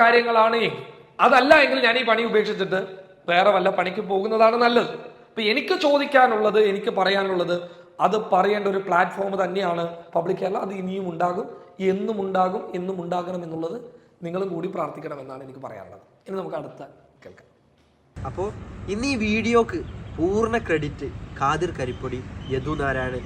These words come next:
Speaker 2: എന്ന് പറയുന്ന ഈ രണ്ട് വ്യക്തികൾക്കാണ്. അവരുടെ രണ്ടുപേരുടെയും വീഡിയോ പൂർണ്ണമായും ഇരുന്ന് കണ്ടതുകൊണ്ടാണ് ഇങ്ങനൊരു എക്സ്പ്ലനേഷൻ പല ആളുകളും ഇങ്ങനെ ആഗ്രഹിക്കുന്നുണ്ട് എന്നിൽ നിന്ന്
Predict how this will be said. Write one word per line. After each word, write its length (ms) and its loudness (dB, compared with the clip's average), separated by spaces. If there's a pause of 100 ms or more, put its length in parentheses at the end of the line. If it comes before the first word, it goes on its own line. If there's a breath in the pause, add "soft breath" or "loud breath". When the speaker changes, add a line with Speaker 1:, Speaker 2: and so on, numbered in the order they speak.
Speaker 2:
എന്ന് 160 -4
പറയുന്ന 280 -6
ഈ 100 -6
രണ്ട് 180 -8
വ്യക്തികൾക്കാണ്. 480 -10 (420)
അവരുടെ 400 4
രണ്ടുപേരുടെയും 720 0 (100)
വീഡിയോ 280 -6 (120)
പൂർണ്ണമായും 840 -4
ഇരുന്ന് 260 -8
കണ്ടതുകൊണ്ടാണ് 600 -6 (320 loud breath)
ഇങ്ങനൊരു 340 0
എക്സ്പ്ലനേഷൻ 680 -8 (440)
പല 120 0 (160)
ആളുകളും 400 0 (380)
ഇങ്ങനെ 200 -4 (120)
ആഗ്രഹിക്കുന്നുണ്ട് 680 -4 (100)
എന്നിൽ 220 -10 (100)
നിന്ന് 200 -8